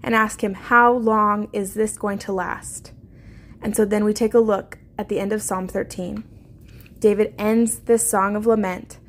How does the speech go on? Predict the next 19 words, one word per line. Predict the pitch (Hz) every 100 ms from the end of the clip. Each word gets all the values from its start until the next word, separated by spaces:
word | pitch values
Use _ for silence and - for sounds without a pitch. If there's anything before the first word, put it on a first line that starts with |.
| - - -
by | 196
reminding | 196 196 202 208 226 233
himself | 240 - 196 185 - -
of | 208 208
God's | 196 190 -
steadfast | - 220 214 226 220 - -
love, | - 196 196 190 196 - -
of | 208 202
the | 202
assurance | 180 - 214 202 202 - - -
of | 196 190
salvation. | 190 190 196 190 - 233 233 - - - - - - - -
And | 208
there's | 202 214
no | 220 226 240
season | - 254 247 233 262 254 254
of | - -
our | 196 214
lives | 202 190 185 214 -